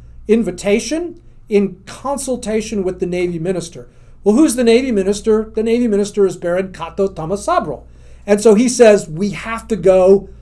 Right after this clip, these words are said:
because we might be able to cut our expenses. And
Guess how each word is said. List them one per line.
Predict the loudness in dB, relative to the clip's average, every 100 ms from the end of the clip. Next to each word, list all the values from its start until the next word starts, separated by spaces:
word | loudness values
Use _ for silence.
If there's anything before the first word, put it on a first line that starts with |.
| -20 -6
because | -4 0 0 0
we | -6 -6
might | -4 -4 -4
be | -4 -4
able | -2 -2 -2 -4 -10 -20 -12
to | -2 2 2 0
cut | -10 -4 0
our | 0 0
expenses. | -6 -6 -6 -6 -12 -18 -12
And | -6 -6 -6